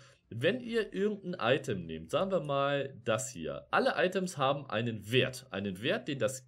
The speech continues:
Game, die Entwickler dem Item zugeschrieben haben. Das hier hat jetzt, wenn man's jetzt bei Therapist verkauft, sagen wir mal einen Wert von zehntausend Rubel. Wenn ihr das verkauft, dann habt ihr Folgendes, eine Gebühr sozusagen. Das hier wollen wir jetzt für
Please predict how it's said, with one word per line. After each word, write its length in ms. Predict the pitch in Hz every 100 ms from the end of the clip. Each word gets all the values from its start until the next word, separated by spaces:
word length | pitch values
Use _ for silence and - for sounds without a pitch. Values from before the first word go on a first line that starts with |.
| _
Game, 340 | 147 208 269
die 100 | 185
Entwickler 580 | 101 107 165 - 202 196
dem 220 | 185 120 120
Item 360 | 147 165 147
zugeschrieben 580 | - 233 123 - 92 78
haben. 240 | 80 73 - - - - _
Das 240 | 147 185 202
hier 160 | 156
hat 220 | 160 165
jetzt, 260 | 160 160 -
wenn 100 | 110
man's 200 | 110 107
jetzt 240 | 110 -
bei 220 | 90 85 82
Therapist 520 | - 160 147 143 -
verkauft, 480 | 123 123 120 120 -
sagen 200 | 127 131
wir 20 |
mal 140 | 107
einen 100 | 92
Wert 140 | 101 -
von 280 | 87 82
zehntausend 560 | - 90 87 80 80 71
Rubel. 300 | 76 67 64 - - - -
Wenn 220 | 135 233
ihr 140 | 202
das 180 | 180 180
verkauft, 840 | - 160 - 151 113 76 - - _
dann 120 | 92 123
habt 220 | 139 165
ihr 80 | 139
Folgendes, 680 | - 151 139 87 78 78
eine 360 | - 98 107 110
Gebühr 580 | 127 127 160 202 78 73
sozusagen. 800 | 76 - 80 78 71 65 67 -
Das 220 | 190 202
hier 180 | 180 131
wollen 220 | 143 143
wir 80 | 120
jetzt 180 | 123
für 460 | - 95 110 110